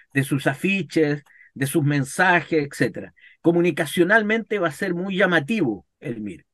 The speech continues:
En segundo lugar, va a tener una actitud de, eh, como de insolencia.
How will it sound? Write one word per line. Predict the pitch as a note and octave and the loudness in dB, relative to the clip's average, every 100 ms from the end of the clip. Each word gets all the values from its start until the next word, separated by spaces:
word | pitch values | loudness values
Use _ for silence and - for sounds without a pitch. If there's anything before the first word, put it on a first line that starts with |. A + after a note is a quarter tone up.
| _ _ - - | _ _ -20 -4
En | D#3 | 0
segundo | D3+ F#3+ A#3+ A#3+ | 2 6 8 8
lugar, | B3 G3+ A3 B3 B3 _ _ _ _ | 6 6 6 6 4 _ _ _ _
va | - E3+ | 2 2
a | F3+ | 4
tener | F3+ F#3+ G3 | 0 -2 -4
una | F#3 | -2
actitud | E3+ D3+ D3+ F#3 G3+ | 0 2 2 0 -2
de, | F3 F3+ F#3+ G3+ G#3 _ _ _ | 2 2 2 0 -4 _ _ _
eh, | E3 E3 D#3 C#3+ D3 D3 C3+ B2+ C3+ C3+ _ _ | 2 4 2 0 -4 -2 -4 -6 -8 -12 _ _
como | - F3 F#3 | -4 -2 2
de | F3+ | 2
insolencia. | D#3+ - D#3 G#3 D#3+ - A2 F#2+ | 2 2 4 4 4 0 -10 -16